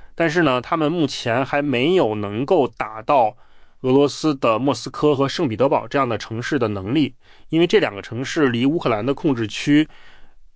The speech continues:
最近的距离也有差不多三百英里和五百三十英里左右。但是美国之前提供的一些导弹呢，它的射程只有一百九十英里，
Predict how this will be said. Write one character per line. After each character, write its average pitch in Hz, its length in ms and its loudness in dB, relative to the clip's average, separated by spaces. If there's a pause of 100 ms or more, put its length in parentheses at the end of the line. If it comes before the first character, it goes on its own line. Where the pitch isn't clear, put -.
(140)
最 190 200 2
近 214 240 0
的 120 100 4
距 120 220 -2
离 110 260 0
也 117 200 4
有 113 300 0
差 135 200 -2
不 120 80 -8
多 131 100 0
三 175 260 -2
百 143 140 0
英 123 260 -2
里 104 140 -4
和 117 240 0
五 120 100 -2
百 139 160 2
三 165 240 2
十 147 120 -2
英 117 120 2
里 107 120 0
左 104 160 -8
右。 98 180 -6 (420)
但 196 140 0
是 185 140 0
美 123 180 2
国 107 220 0
之 208 180 -6
前 135 320 -4
提 - 180 -4
供 147 200 0
的 139 80 6
一 117 80 0
些 139 120 0
导 104 200 -2
弹 123 200 0
呢， 104 140 -6
它 160 160 -4
的 156 100 -2
射 160 240 0
程 123 220 -4
只 160 140 -2
有 143 100 4
一 170 100 -2
百 147 160 0
九 120 220 -10
十 123 140 -2
英 135 180 2
里， 110 160 -6